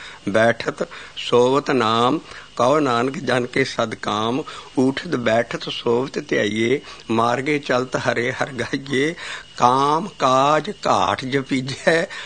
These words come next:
ਸਾਡਾ ਕੰਮ ਜਿਹੜਾ, ਸਾਡਾ ਅਸਲ ਗੁਰੂਆਂ ਨੇ ਮਾਰਗ ਤੋਰਿਆ ਹੈ, ਉਹ ਹੈ ਕਿਰਤੀਆਂ ਦਾ ਮਾਰਗ। ਇਹ ਜਿਹੜਾ ਮਾਰਗ ਹੈ,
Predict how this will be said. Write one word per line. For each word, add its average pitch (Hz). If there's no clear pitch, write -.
ਸਾਡਾ 156
ਕੰਮ 175
ਜਿਹੜਾ, 196
ਸਾਡਾ 143
ਅਸਲ 185
ਗੁਰੂਆਂ 135
ਨੇ 220
ਮਾਰਗ 135
ਤੋਰਿਆ 139
ਹੈ, 127
ਉਹ 151
ਹੈ 165
ਕਿਰਤੀਆਂ 202
ਦਾ 170
ਮਾਰਗ। 107
ਇਹ 180
ਜਿਹੜਾ 220
ਮਾਰਗ 139
ਹੈ, 127